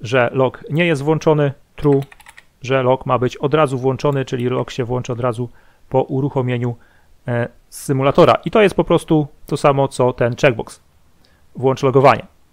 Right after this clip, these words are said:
To jest jakby odpowiednik tego. Możemy dać false, jeżeli nie chcemy, żeby nam się startowało od razu z tym checkboxem, wtedy s-, po prostu wejdziemy sobie do tego menu,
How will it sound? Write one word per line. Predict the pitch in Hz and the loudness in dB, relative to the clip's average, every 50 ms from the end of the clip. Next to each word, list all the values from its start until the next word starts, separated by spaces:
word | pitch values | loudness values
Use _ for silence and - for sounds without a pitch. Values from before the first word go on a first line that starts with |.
| _ _ - | _ _ -2
To | - 170 | 0 0
jest | 147 - | 2 2
jakby | 139 123 135 | 0 0 0
odpowiednik | 127 - - 131 120 123 117 120 110 | -2 -2 -2 -2 0 0 -2 -2 -4
tego. | - 123 113 104 - - - - - - _ _ _ _ _ - _ - | -2 -2 -2 -2 -4 -10 -14 -20 -20 -20 _ _ _ _ _ -18 _ -2
Możemy | 220 214 220 208 190 180 | 2 4 6 6 8 8
dać | 170 151 - | 6 6 4
false, | - 196 185 185 180 170 - - - - - - - - - - - - _ _ _ _ _ _ _ _ _ _ - | 4 6 6 6 6 4 0 -8 -16 -20 -20 -20 -20 -20 -20 -20 -20 -20 _ _ _ _ _ _ _ _ _ _ -4
jeżeli | 143 131 156 156 | -2 0 0 0
nie | 156 151 | 0 0
chcemy, | - - 165 156 151 | 2 2 2 2 2
żeby | 135 151 143 143 | 2 2 2 2
nam | 143 139 139 | 2 0 -2
się | - - 139 | -2 -4 -4
startowało | - - 143 131 - 143 127 143 139 139 139 | -2 -2 -2 0 0 2 4 4 4 4 2
od | 143 123 | 2 0
razu | 143 131 127 127 | 0 -2 -2 -4
z | - | -8
tym | - 131 | -8 -6
checkboxem, | - 139 117 131 135 - - 147 135 135 - _ _ _ _ _ - - _ _ - - | -4 -4 -2 -2 -2 -2 0 -2 -2 -2 -4 _ _ _ _ _ -20 -20 _ _ -6 0
wtedy | - 170 156 156 156 151 139 - - - | 4 4 4 6 6 4 2 0 -6 -18
s-, | - - - - _ _ - | -18 -16 -16 -18 _ _ -6
po | - 143 | -4 -2
prostu | - 143 135 - - 135 127 | 0 0 0 0 -2 -4 0
wejdziemy | 123 139 135 123 143 131 127 117 | 2 2 2 2 2 0 0 -2
sobie | - 123 113 127 120 | -4 -4 -4 -4 -4
do | 117 117 | -4 -6
tego | - 127 117 123 120 | -8 -6 -6 -4 -4
menu, | 123 123 123 120 120 113 | -4 -4 -4 -4 -6 -8